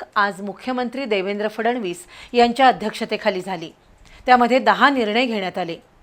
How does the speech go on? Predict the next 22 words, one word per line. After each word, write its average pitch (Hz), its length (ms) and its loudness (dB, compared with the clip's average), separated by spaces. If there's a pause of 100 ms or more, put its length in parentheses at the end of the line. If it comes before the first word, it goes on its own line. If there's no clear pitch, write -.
(420)
प्रामुख्यानं 285 680 2
शेतीसाठी 247 840 -4
एआय 214 320 4
धोरण 214 300 -4
मंजूर 208 340 -4
करण्यात 180 380 -6
आलं, 196 180 -2 (320)
तर 247 100 4
आणीबाणीत 285 580 4 (140)
कारावास 226 520 6
भोगलेल्यांच्या 220 680 0
मानधनात 196 560 -2 (280)
दुप्पट 262 460 2
वाढ 190 240 4
करण्यात 180 420 -4
आली. 165 180 -8 (1200)
राज्य 262 360 4
मंत्रिमंडळाच्या 285 840 0
आजच्या 240 460 0
साप्ताहिक 240 640 -4
बैठकीत 208 500 -4 (280)
शेतीसाठी 262 800 -4